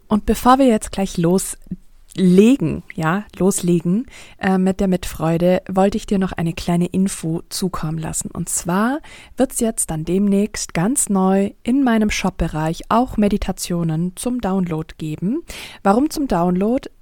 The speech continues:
Weil ich weiß, dass es manchmal ein bisschen störend ist, sowohl das Intro als auch das Outro über meinen Podcast mitzuhören. Ganz klar, der Podcast hat natürlich auch die,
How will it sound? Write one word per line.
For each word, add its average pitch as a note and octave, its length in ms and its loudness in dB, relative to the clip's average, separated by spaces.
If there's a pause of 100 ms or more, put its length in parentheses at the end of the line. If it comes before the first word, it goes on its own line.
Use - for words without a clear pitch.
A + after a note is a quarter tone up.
(100)
Weil A3 440 2
ich - 200 -8
weiß, G3+ 500 0
dass - 180 -6
es - 140 -6
manchmal G3 400 0
ein F3+ 120 -2
bisschen B3+ 260 -4
störend A3 520 0
ist, F3 360 -4
sowohl F3 320 -4
das F3 140 -4
Intro A3 480 -2
als - 240 -4
auch - 140 -6
das - 200 -10
Outro E3 520 0 (400)
über G3+ 180 2
meinen F3 220 2
Podcast - 540 -4
mitzuhören. A#3 600 -4
Ganz - 240 -10
klar, G#3 320 0
der F3+ 120 -6
Podcast - 520 -6
hat F3+ 140 -8
natürlich F3 440 -4
auch F3 200 -2
die, E3+ 300 -2